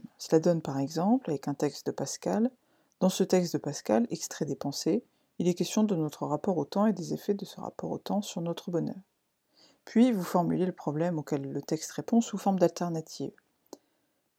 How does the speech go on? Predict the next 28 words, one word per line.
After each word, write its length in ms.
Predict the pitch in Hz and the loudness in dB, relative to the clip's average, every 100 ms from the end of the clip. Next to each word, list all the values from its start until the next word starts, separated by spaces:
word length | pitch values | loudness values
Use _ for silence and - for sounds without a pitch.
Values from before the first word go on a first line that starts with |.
| _ _ _ _ | _ _ _ _
Pascal 520 | 220 185 - 160 196 | 6 6 4 4 6
s'est 140 | 247 175 | 4 0
demandé 560 | 151 147 139 151 180 | 0 0 0 2 2
si 180 | 226 - | 0 -2
la 100 | 165 | -4
tendance 380 | - 165 175 170 | -2 -2 -2 -2
des 200 | 160 147 | -2 0
hommes 200 | 156 143 | 0 0
à 20 | |
se 140 | 135 151 | -6 -8
focaliser 540 | 160 165 156 156 156 | -2 0 0 0 4
le 120 | 190 | 6
plus 200 | 220 233 | 6 0
souvent 320 | - 196 180 | -4 -2 -2
sur 160 | 170 - | -2 -4
le 80 | 143 | -4
passé 340 | 156 147 - | -4 -4 -4
et 40 | 147 | -6
sur 160 | - | -6
le 80 | 139 | -8
futur 480 | - - - 175 247 - _ _ _ _ - | -10 -18 -2 2 2 -2 _ _ _ _ 2
les 120 | 175 | 4
rendait 240 | 170 165 | 6 4
plutôt 380 | 170 - - - - | 2 0 -2 0 4
heureux 480 | 165 143 147 269 - _ _ _ _ | 4 4 2 2 -4 _ _ _ _
ou 80 | 214 | -4
plutôt 360 | 208 190 - 214 | -2 -4 0 2
malheureux. 400 | 196 175 - | 2 2 -2